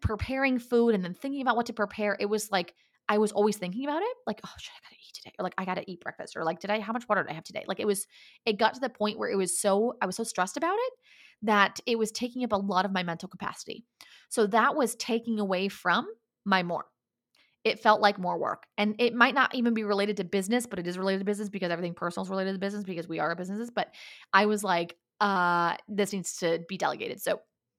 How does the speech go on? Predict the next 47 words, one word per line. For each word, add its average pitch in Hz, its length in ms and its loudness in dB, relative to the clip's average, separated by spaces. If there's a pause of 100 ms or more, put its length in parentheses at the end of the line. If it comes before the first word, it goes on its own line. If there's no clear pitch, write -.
(520)
I 214 180 2
now 220 240 4
outsource 185 420 0
all - 120 -8
of - 80 -6
our 214 80 -2
meals. 302 380 -4 (520)
I 190 80 -6
have 185 120 -2
a 208 60 2
meal 277 240 2
prep - 200 -4
service. - 360 -6
So 208 180 0
I, 208 260 4
we 214 160 -2
actually 202 260 0
just 185 100 -6
started 190 160 0
using 180 220 -4
Cook 180 240 -4
Unity. 185 340 0 (380)
I 196 60 -6
don't 185 120 -2
have 175 120 -4
a - 40 -8
code. - 260 -8
Ah, 359 420 2
I 302 80 4
can 330 80 -4
actually 320 200 -4
put, - 260 -6
like, 208 140 0
an 190 60 -2
invite 180 560 -2 (100)
code 175 200 -2
in 170 120 -6
there. 127 260 -6 (400)
Um, 170 540 2 (360)
I 190 120 0
think 226 260 0
you 226 60 -4
might 190 180 -2
get 175 280 -4 (420)
ten 196 200 -6
percent 277 320 -10
off. 302 180 -12